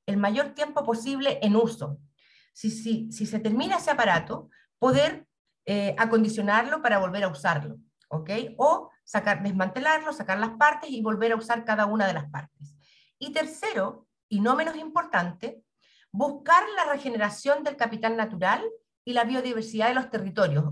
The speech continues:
vale decir, regenerar los sistemas naturales. Tenemos que mirar el sistema ambiental,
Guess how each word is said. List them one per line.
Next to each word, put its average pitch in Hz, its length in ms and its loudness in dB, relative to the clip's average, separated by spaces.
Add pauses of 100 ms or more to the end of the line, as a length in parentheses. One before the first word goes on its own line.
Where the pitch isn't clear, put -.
vale 202 200 0
decir, 247 380 -6 (260)
regenerar 254 560 2
los 330 120 -4
sistemas 277 360 0
naturales. 175 480 -2
Tenemos 320 280 -4
que 302 100 -12
mirar 285 220 0
el - 100 -12
sistema 254 420 -4
ambiental, 233 600 0